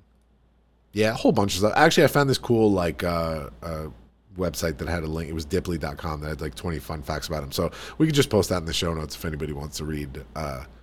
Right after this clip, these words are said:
any of the other fun facts. But rest in peace, Bob Saget. Amazing dude. Last night, in preparation for this, while I was doing some work, I listened to,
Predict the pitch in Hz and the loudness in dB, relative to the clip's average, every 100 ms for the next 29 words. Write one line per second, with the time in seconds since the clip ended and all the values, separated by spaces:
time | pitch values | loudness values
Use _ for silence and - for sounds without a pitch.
0 | _ _ _ _ _ _ _ _ _ 87 | _ _ _ _ _ _ _ _ _ -6
1 | 82 73 78 73 73 82 76 73 73 - | -6 -4 -4 -4 -8 -6 -6 -6 -8 -4
2 | 85 73 - - - - - 104 107 120 | -4 -4 -12 -20 -20 -20 -2 0 0 -4
3 | 95 117 101 - 95 90 - 95 95 92 | -2 0 0 2 2 2 0 0 0 -2
4 | 92 - - _ _ 98 98 101 98 98 | -4 -8 -20 _ _ -8 0 2 4 2
5 | 87 90 90 90 - 104 104 101 113 95 | 0 0 2 0 0 2 2 2 0 2
6 | 95 - 98 107 101 95 101 95 82 95 | 0 -2 -4 -2 0 2 0 -2 -4 -2
7 | 90 95 90 85 73 90 82 82 82 82 | -2 -2 -2 -2 -2 -4 -4 -6 -4 -2
8 | 90 82 - 90 87 95 - 85 - 95 | 0 -2 -4 -4 0 0 -2 -4 -4 -4
9 | 87 82 78 | -2 -4 -6